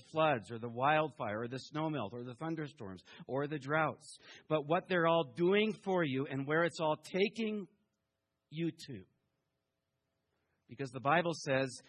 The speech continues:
we're all going, those who know Christ, to a place where he will wipe away every tear from their eyes, Revelation twenty-one four, "And death shall be no more, neither shall there be any mourning, nor crying, nor pain anymore, for the first things have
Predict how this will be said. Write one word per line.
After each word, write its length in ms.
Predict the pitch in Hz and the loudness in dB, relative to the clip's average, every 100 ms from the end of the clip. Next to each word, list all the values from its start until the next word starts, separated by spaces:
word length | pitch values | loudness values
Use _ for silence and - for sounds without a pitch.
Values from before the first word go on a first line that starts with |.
| - - _ - | -20 -20 _ -6
we're 220 | 123 120 | 0 2
all 140 | 139 | 2
going, 420 | 143 139 139 143 | 0 0 0 -2
those 200 | 120 117 113 | -4 -6 -6
who 100 | 120 | -6
know 160 | 135 | -6
Christ, 360 | 135 123 107 - | -6 -6 -6 -6
to 100 | 120 | -12
a 40 | |
place 320 | 107 127 117 117 | -10 -6 -8 -8
where 120 | 120 | -10
he 140 | 107 123 | -8 -6
will 180 | 113 | -6
wipe 300 | 110 123 147 | -2 -2 -2
away 300 | 147 139 131 | -4 -6 -4
every 200 | 135 147 | -4 -6
tear 300 | 139 - 143 | -10 -10 -10
from 180 | 143 139 | -8 -8
their 220 | 135 123 | -6 -6
eyes, 260 | 98 82 82 | -6 -8 -12
Revelation 480 | 95 101 107 104 110 | -12 -10 -12 -12 -14
twenty-one 500 | - 113 117 123 120 - | -12 -10 -10 -10 -12 -12
four, 340 | 87 80 82 - - - | -14 -14 -16 -18 -20 -12
"And 200 | 110 107 | -8 -6
death 300 | 95 143 156 - - | 0 0 0 -8 -6
shall 220 | 147 135 | -4 -4
be 260 | 113 143 147 | -4 -2 0
no 260 | 143 139 | -2 -2
more, 420 | 139 101 90 92 - - | -2 -4 -6 -10 -12 -12
neither 420 | 123 131 147 156 147 | -2 2 2 0 -4
shall 300 | - 143 131 | -4 -4 -2
there 160 | 135 | -4
be 220 | 131 139 | -2 -2
any 220 | 131 123 113 | -2 -4 -4
mourning, 580 | 117 135 151 147 147 | -4 -2 -2 0 -2
nor 160 | 131 110 | -4 -8
crying, 580 | - - 131 147 147 139 | -10 -8 -4 -2 -2 -4
nor 160 | 110 | -6
pain 380 | 110 - 139 135 | -8 -4 -2 0
anymore, 600 | 135 160 165 104 85 82 - - _ | 0 -2 -2 -6 -8 -14 -16 -20 _
for 120 | 110 | -10
the 120 | 98 - - | -10 -12 -10
first 300 | 123 117 - | -10 -10 -12
things 280 | 110 92 92 | -10 -10 -12
have 180 | 95 | -14